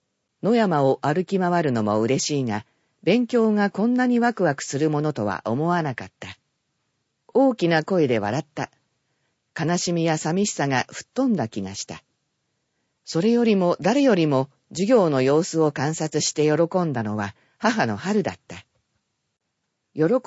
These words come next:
びであんなに涙を流したのは初めてだったよ」と、後に述懐していた。今の母はあの喜びを思い出すことはないだろうが、苦痛もなく安らかな環境にいる。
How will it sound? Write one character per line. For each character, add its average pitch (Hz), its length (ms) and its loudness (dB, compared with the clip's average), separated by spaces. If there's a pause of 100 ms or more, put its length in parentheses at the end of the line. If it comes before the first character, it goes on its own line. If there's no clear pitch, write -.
(100)
び 254 100 0
で 240 300 2
あ 180 120 0
ん 240 140 0
な 233 80 2
に 233 160 2
涙 220 420 0
を 156 80 0
流 156 60 -2 (220)
し - 100 -6
た 175 120 -2
の 160 120 -2
は 143 240 -2 (240)
初 139 280 -4
め 175 120 0
て 147 140 0
だ 131 100 -2
っ 127 60 -10
た - 180 -6
よ」 123 240 -2 (720)
と、 120 220 -6 (400)
後 131 260 -2
に 135 160 0
述 98 140 -6 (120)
懐 160 220 -4
し 151 100 -8
て - 100 -6
い 120 120 -6
た。 104 200 -14 (1800)
今 247 260 2
の 175 140 2
母 175 300 -2
は 127 220 -2 (140)
あ 131 100 -6
の 202 140 0
喜 220 400 0
び 190 160 2
を 180 160 4
思 175 280 0
い 208 60 0
出 208 120 -2
す - 120 -12
こ 120 120 -6
と 113 120 -4
は 110 140 -2
な 135 140 -4
い 156 100 -4
だ 123 120 -6
ろ 104 220 -6
う - 20 -12
が、 98 200 -14 (580)
苦 - 120 -12
痛 233 300 0
も 208 140 0
な 170 160 -2
く - 160 -18 (320)
安 170 280 -2
ら 254 100 -2
か 120 140 -6
な 104 140 -4
環 156 280 -8
境 175 240 -2
に 151 240 -4
い 117 100 -4
る。 117 180 -6